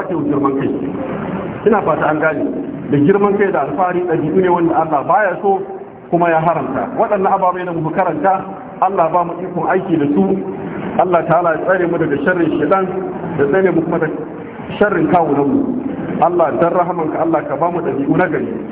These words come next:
Allah, ka tsare mu, ka tsare mana imanin mu. Ya Allah, muna roƙonka da sunayenka mafiya kyau, da siffofinka mafiya kamala. Ya Allah, muna tawassuli da wannan karatu da muka yi da kuma azumin da ke bakin mu. Allah, ka mana albarka a cikin rayuwar mu.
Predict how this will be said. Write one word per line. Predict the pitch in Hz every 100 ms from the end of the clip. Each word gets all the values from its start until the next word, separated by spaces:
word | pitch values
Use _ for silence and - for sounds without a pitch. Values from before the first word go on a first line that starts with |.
| - - -
Allah, | 160 175 160
ka | -
tsare | 180 175
mu, | 160
ka | 156
tsare | 170 165
mana | 156 143
imanin | 151 160 165 151
mu. | 113 - - - - - -
Ya | 160 170
Allah, | 180 156
muna | 165 160
roƙonka | 143 170 170 151
da | 147
sunayenka | 156 170 160 156
mafiya | 156 151 151 139
kyau, | 151 165 - - - - -
da | 139
siffofinka | - 180 180 180 175 160
mafiya | 160 139 147 143
kamala. | 143 160 151 - - - - -
Ya | 147
Allah, | 170 160
muna | 180 175 -
tawassuli | 151 175 175 160 160
da |
wannan | 147 170 175 -
karatu | 143 - 175
da | 170
muka | 160 160 156
yi |
da | 147
kuma | 147 151 160
azumin | 151 156
da | 139
ke | 139
bakin | 127 123 170 165
mu. | 160 160 - - - - - 175
Allah, | 175 151
ka | 156
mana | 165 156
albarka | 143 156 156 147
a | 123 -
cikin | 160
rayuwar | 139 139 151
mu. | 143